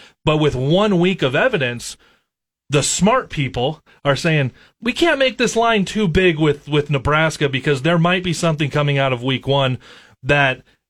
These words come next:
is advantageous for the Huskers, despite all of the, the Dion noise and how many people are gonna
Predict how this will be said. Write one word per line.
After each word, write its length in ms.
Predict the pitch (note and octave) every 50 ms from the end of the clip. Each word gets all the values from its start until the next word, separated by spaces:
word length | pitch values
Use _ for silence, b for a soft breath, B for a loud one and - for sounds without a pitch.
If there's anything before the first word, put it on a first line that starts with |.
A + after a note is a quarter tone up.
| _ _ -
is 180 | D#3+ D3 C3+ - -
advantageous 920 | D3+ E3 E3+ C#3+ D#3 D#3 D3+ C#3+ C#3 - - E3+ F#3 F3+ D3+ D#3+ C#3 -
for 220 | - - C3+ B2 A#2+
the 100 | A2+ G2+
Huskers, 640 | G#2+ A2+ G#2 - - - A#2+ G#2+ G#2 G2+ - - - B B B B B
despite 440 | - D3 C#3+ - - F#3 F#3+ G3 F#3+
all 180 | F#3+ F#3 F#3 F3
of 120 | D#3+ C#3
the, 260 | D3 C#3+ C#3 C3+ B2+ B2
the 100 | C3+ C#3
Dion 580 | C3 A#2 D#3+ E3+ F3 F3+ F3 E3 D3+ C#3 C3+ C#3
noise 560 | E3 G3 G3+ E3+ B2+ A2 A2 A2+ A#2 - - b b b b
and 100 | C3+ B2
how 180 | - C#3+ D3+ E3
many 240 | E3+ D#3+ D3+ C#3+ B2+
people 300 | - D#3 D#3 C#3+ D#3 C#3+
are 60 | C#3
gonna 200 | C3+ C3+ C3